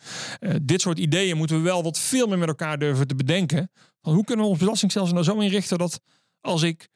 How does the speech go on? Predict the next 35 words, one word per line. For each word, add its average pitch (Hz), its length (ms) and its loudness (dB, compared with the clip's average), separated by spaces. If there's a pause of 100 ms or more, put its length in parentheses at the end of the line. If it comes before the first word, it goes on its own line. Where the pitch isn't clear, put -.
(360)
van 160 360 0 (420)
drie 175 260 2
dagen 170 420 0
in 156 80 0
de 147 60 0
week, 151 240 -2
vier 220 200 2
dagen 208 200 2
in 185 60 2
de 190 60 2
week 202 160 0
ga 190 100 0
werken, 202 380 -2 (500)
dat 180 200 -6
ik 190 140 -10
gewoon, 196 280 -2
dat 208 120 0
het 196 80 -2
gewoon, 202 380 0
gewoon, 190 380 -2
dat 202 140 -4
je 180 140 2
denkt, 180 320 0 (240)
"Yes, - 380 -2 (540)
ik, 185 240 -4
ik 214 120 -4
hou 190 220 2
gewoon 185 300 0
echt 185 240 -2
lekker 208 240 0
veel 180 180 2
geld 208 220 0
over." 135 220 -2
Dat, 165 260 -4
dat 180 140 -2